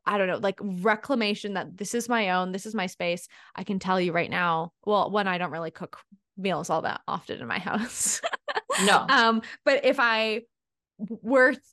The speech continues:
Speaker 1: were, like, Simon wouldn't be interested in a girl dinner. Like, that's not something that he would want to, like, eat.
Speaker 2: No.
Speaker 1: And so I think that it's, like, it's, like, very personal. And I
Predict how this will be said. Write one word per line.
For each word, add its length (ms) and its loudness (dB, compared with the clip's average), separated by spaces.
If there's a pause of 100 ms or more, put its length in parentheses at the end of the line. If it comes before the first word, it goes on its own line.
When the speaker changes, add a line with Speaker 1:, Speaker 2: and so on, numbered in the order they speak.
Speaker 1:
were, 340 0
like, 180 0
Simon 340 0
wouldn't 180 0
be 120 -2
interested 580 -6 (280)
in 360 -6
a 80 2
girl 240 2
dinner. 440 -4 (240)
Like, 260 0
that's 220 0
not 140 0
something 240 -6
that 140 -6
he 180 -10
would 160 -6
want 380 -6
to, 500 0
like, 260 -4 (100)
eat. 160 -6
Speaker 2:
No. 120 -2 (260)
Speaker 1:
And 160 4
so 240 2
I 120 0
think 200 -2
that 140 0
it's, 100 -8
like, 200 -4
it's, 100 -10
like, 140 -4
very 420 -2
personal. 640 -6
And 100 -6
I 180 -4